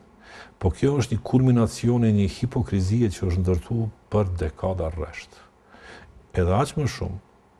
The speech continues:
Gushinca edhe Malina janë vërtetim se gjitha fjalëve që kemi thonë kritike ndaj B D I-s dhe ndaj P D Sh-s. Pse? Se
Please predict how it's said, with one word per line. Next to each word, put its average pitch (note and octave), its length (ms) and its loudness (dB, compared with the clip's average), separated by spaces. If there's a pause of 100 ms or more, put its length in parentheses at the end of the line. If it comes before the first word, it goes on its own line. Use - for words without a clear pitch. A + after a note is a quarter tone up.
(140)
Gushinca A#2+ 680 -4 (500)
edhe F2 240 0
Malina F#2+ 400 0
janë F#2 320 2
vërtetim F#2 600 0 (1300)
se - 240 -2 (320)
gjitha A#2 380 2
fjalëve A2+ 340 2
që F#2+ 140 -6
kemi F#2 180 0
thonë F#2+ 160 -2
kritike D#2 520 -6 (1000)
ndaj E2 220 -2
B F2 140 0
D F2+ 100 0
I-s E2 120 -4
dhe D#2+ 80 -4
ndaj D2+ 140 -4
P - 120 -8
D D#2+ 100 -8
Sh-s. - 300 -14 (420)
Pse? B2+ 240 -6 (880)
Se - 120 -8